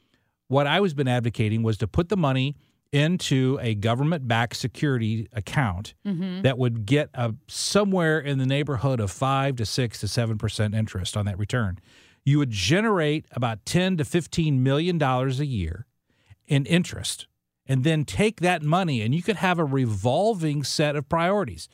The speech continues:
Speaker 1: So in twenty twenty-five, we could use fifteen million dollars in interest to work on potholes in the city.
Speaker 2: Mm-hmm.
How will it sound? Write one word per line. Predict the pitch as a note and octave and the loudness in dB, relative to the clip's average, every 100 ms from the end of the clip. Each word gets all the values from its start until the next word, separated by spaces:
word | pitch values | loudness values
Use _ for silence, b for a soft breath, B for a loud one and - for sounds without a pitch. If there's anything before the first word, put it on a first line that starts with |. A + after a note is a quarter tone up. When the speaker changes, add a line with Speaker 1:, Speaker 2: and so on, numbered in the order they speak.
| b b | b b
Speaker 1:
So | - F#3 D#3+ - b b | 0 2 2 -2 b b
in | - D#3+ D3 | 0 2 2
twenty | B2+ - G3+ F#3+ | -2 0 0 0
twenty-five, | F3+ E3+ B2+ D#3 D3 B2 A2+ | 0 -2 0 0 2 2 0
we | B2+ | -2
could | C#3+ | 0
use | B2 B2+ A#2 | 0 0 -2
fifteen | - E3+ - E3+ D3 | -2 -4 0 0 2
million | C3 C3 A#2+ G#2 G#2 b b b G2+ | 2 2 0 0 -4 b b b 0
dollars | A#2+ A#2+ G#2 G2 F#2+ | 2 2 0 -2 -2
in | A2+ | 0
interest | C3 - F#2+ - b - | 0 -2 -4 -6 b 0
to | B2+ | 2
work | D3 C#3 | 2 0
on | B2 | -2
potholes | G#2+ C#3+ C3 - A2 G#2 | -2 -2 -2 0 -2 0
in | G#2 | -2
the | F#2+ | -2
city. | - - - | -2 -2 -2
Speaker 2:
Mm-hmm. | D#3+ | -6